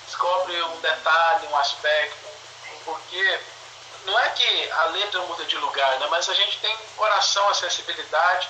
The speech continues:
Speaker 1: pra o, a outro estágio da vida. Então, a gente lê esse livro, como literatura, ele é uma literatura muito bonita, muito gostoso de ler, mas a gente também buscar os ensinos que estão por trás
Speaker 2: É.
Speaker 1: dessa obra.
Speaker 2: É.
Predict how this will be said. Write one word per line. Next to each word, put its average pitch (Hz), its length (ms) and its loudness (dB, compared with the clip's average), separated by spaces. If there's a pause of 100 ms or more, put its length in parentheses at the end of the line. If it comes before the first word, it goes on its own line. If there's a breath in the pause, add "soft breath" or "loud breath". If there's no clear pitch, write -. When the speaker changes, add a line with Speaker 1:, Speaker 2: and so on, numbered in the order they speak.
(100)
Speaker 1:
pra - 220 4
o, 175 160 -2
a 196 100 4
outro 226 160 2
estágio 196 340 2
da 175 140 2
vida. 180 340 -8 (600)
Então, 622 180 -2 (540)
a 170 60 -2
gente - 240 0
lê - 140 -2
esse - 180 0
livro, - 340 -8 (360)
como 311 200 2
literatura, 196 720 2
ele 175 100 0
é 180 40 2
uma 175 100 4
literatura 160 540 0
muito 170 260 -10
bonita, 131 320 -8
muito 151 200 -8
gostoso 131 420 -2
de - 100 -4
ler, - 260 -6 (240)
mas - 100 -2
a - 40 -4
gente - 100 -6
também 208 280 2
buscar - 560 0 (500)
os - 160 -4
ensinos 180 680 -2
que - 60 -16
estão 113 200 -4
por 98 160 -10
trás - 520 0 (380)
Speaker 2:
É. 156 100 -6 (120)
Speaker 1:
dessa 123 260 2
obra. - 360 2 (240)
Speaker 2:
É. 160 280 -2